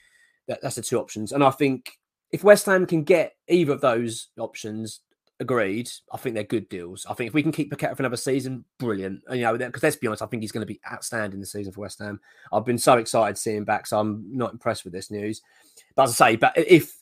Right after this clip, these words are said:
if, if we are unable to keep him, if it is the case that he has to go, he is gonna go now, and we have to, you know, he's gonna kick up a stink, whatever, um, then get a hundred million for him. Because, I mean, let's be honest, as a commercial standpoint, you stand back, that is incredible business.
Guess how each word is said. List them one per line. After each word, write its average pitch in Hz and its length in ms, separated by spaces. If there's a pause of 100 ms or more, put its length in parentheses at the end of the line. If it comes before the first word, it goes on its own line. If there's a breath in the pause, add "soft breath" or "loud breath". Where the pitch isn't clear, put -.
if, 147 260
if 147 160
we 147 100
are 165 320
unable 156 340
to 120 120
keep 113 260
him, 127 240 (160)
if 139 160
it 139 80
is 135 140
the 123 80
case 123 240
that 123 80
he 127 120
has 127 200
to 127 80
go, 113 180
he 127 140
is 113 80
gonna 117 140
go 120 200
now, 120 260
and 120 80
we 117 120
have 113 140
to, - 80
you 120 60
know, 104 100
he's 110 100
gonna 113 160
kick - 160
up 104 100
a - 40
stink, 117 280
whatever, 113 320 (720)
um, 151 380 (460 loud breath)
then 190 140
get 185 120
a - 20
hundred 185 200
million 202 220
for 117 120
him. 104 200
Because, 156 340
I 156 60
mean, 180 240
let's 190 140
be 151 120
honest, 120 440
as 156 120
a - 40
commercial 190 520
standpoint, 123 520
you 135 60
stand 127 300
back, 117 220
that 135 160
is 123 100
incredible 110 640
business. 98 520